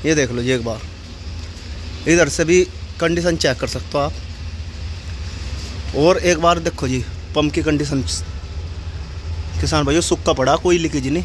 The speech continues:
ट्रैक्टर में। और इसके बाद लेते हैं जी स्वराज का आठ सौ पच्चीस एक्सएम है ये किसान भाइयों, ये देख लो जी एक बार, ये,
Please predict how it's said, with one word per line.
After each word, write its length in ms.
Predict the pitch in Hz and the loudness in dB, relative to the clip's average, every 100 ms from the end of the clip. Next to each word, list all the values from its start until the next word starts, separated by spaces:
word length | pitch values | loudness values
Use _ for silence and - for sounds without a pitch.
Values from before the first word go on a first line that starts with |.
| - - | -4 0
ट्रैक्टर 280 | 151 - 180 | 0 0 -2
में। 160 | 208 - - - - - - 151 | -2 -4 -8 -10 -10 -12 -2 4
और 180 | 180 - - | 6 4 -2
इसके 260 | 180 - | -2 2
बाद 200 | 190 185 | 4 4
लेते 340 | 175 165 - 151 | 4 0 0 0
हैं 180 | 151 156 | 0 0
जी 120 | 208 | -2
स्वराज 460 | - 165 165 156 | 2 6 6 6
का 220 | 156 196 214 - - - - - - - - - - | 4 4 4 -2 -14 -14 -14 -14 -14 -14 -12 -14 2
आठ 180 | 147 170 | 6 6
सौ 140 | - 202 | 6 2
पच्चीस 500 | 185 - - 226 - - - | 4 2 0 -2 -2 -2 0
एक्सएम 340 | - 247 202 | 4 4 6
है 140 | 131 139 | 6 4
ये 60 | |
किसान 280 | 151 160 139 | 0 -2 -2
भाइयों, 220 | 127 120 - - - 180 | -2 -6 -10 -14 -8 0
ये 100 | 202 | 4
देख 160 | 160 | 4
लो 120 | 127 127 | 0 -2
जी 100 | 139 | -2
एक 100 | 123 | -2
बार, 180 | 120 - - - - - - - - - - - - - - 151 | -4 -8 -12 -14 -14 -14 -12 -10 -10 -10 -10 -10 -8 -8 -4 2
ये, 180 | 165 | 2